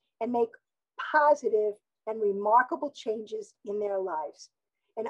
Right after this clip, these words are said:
I'm here today to speak with a wise and inspiring woman, Kathy Carew.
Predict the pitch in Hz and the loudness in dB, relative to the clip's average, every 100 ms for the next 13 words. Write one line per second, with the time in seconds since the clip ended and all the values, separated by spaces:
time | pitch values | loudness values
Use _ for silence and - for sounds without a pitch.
0 | - 311 392 349 359 349 - 311 254 226 | 2 4 4 -2 -4 -4 -6 -4 2 2
1 | 220 - - - 277 269 _ _ _ 214 | 2 -4 -14 -8 -8 -8 _ _ _ 0
2 | 202 185 190 226 240 247 247 254 247 226 | 0 0 4 8 10 10 8 -4 -8 -6
3 | 202 - - 302 311 254 220 214 208 233 | -8 -10 2 6 8 6 2 0 0 0
4 | 233 196 185 - _ _ _ _ - 254 | 0 -4 -8 -14 _ _ _ _ 4 4
5 | 226 - 269 247 220 _ _ - 233 208 | 4 0 -8 -10 -12 _ _ -6 -2 0
6 | 196 185 | 0 -2